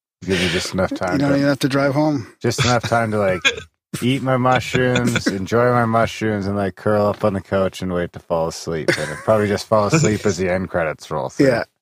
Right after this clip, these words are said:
Speaker 2: exactly.
Speaker 1: Or I'm, like,
Speaker 3: Nice.
Speaker 1: naked.
Speaker 2: <laughs>
Speaker 1: Cutting
Speaker 2: Right on.
Speaker 1: myself.
Speaker 2: Well, thanks for coming on, David.
Speaker 3: Oh, thank you,
Speaker 2: Yeah,
Speaker 3: guys.
Speaker 2: it's
Speaker 3: This is
Speaker 2: been,
Speaker 3: awesome.
Speaker 2: it's been a blast. Learned a ton.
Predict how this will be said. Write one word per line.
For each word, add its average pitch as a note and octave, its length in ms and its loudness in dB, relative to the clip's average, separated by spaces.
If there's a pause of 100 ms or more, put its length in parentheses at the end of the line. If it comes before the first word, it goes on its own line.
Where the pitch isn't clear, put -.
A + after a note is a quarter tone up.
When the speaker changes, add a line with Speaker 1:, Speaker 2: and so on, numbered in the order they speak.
(120)
Speaker 2:
exactly. G#2+ 560 -6 (640)
Speaker 1:
Or F2+ 160 4
I'm, E2 160 2
like, D#2+ 240 4
Speaker 3:
Nice. E2 120 -2
Speaker 1:
naked. D#2+ 300 -2
Speaker 2:
<laughs> - 400 -4 (1400)
Speaker 1:
Cutting D3+ 160 0
Speaker 2:
Right E3+ 160 4
on. F3+ 240 2
Speaker 1:
myself. F#3 200 -2 (440)
Speaker 2:
Well, - 120 0
thanks F#3+ 280 0
for F3 140 2
coming E3 240 2
on, F3+ 140 2
David. D3+ 340 2 (640)
Speaker 3:
Oh, D#3+ 140 2
thank D#3 220 0
you, E3 100 2
Speaker 2:
Yeah, C3 80 2
Speaker 3:
guys. A2+ 160 2
Speaker 2:
it's A2+ 100 -2
Speaker 3:
This C3 80 -6
is E3+ 40 4
Speaker 2:
been, G#2 80 2
Speaker 3:
awesome. F2+ 320 -2
Speaker 2:
it's B2+ 120 2
been D3+ 140 0
a A#2+ 40 -2
blast. A#2+ 440 0
Learned C#3 240 0
a A2 40 -4
ton. C#3+ 320 0